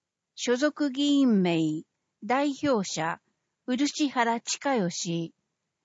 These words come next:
所属議員、田口義則、加藤修。自由民主党枚方創生会。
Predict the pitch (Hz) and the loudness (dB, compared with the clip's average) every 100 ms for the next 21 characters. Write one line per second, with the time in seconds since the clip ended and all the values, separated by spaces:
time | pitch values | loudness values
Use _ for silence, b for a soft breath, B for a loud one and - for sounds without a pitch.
0 | _ - 254 277 294 302 285 262 262 208 | _ -4 -2 0 -2 0 -2 0 2 4
1 | 180 160 160 165 _ _ _ _ 302 302 | 4 4 4 0 _ _ _ _ 4 6
2 | 269 - 233 233 240 - 277 185 175 170 | 4 0 -4 0 0 2 4 4 2 0
3 | 170 _ _ _ _ - 294 302 220 185 | -4 _ _ _ _ -8 -4 -2 0 0
4 | 170 156 170 - 190 185 175 170 - _ | 0 -2 -6 0 2 4 4 2 -6 _
5 | _ _ _ _ _ _ _ _ _ _ | _ _ _ _ _ _ _ _ _ _
6 | _ 196 240 269 302 277 247 240 294 302 | _ -8 0 4 4 4 2 4 6 6
7 | - 277 285 269 254 262 254 277 294 294 | 4 -4 2 4 4 2 0 -2 0 -2
8 | 285 - 285 277 - 262 196 - 165 160 | -2 -2 -2 -2 0 0 0 -4 -4 -4
9 | 160 | -6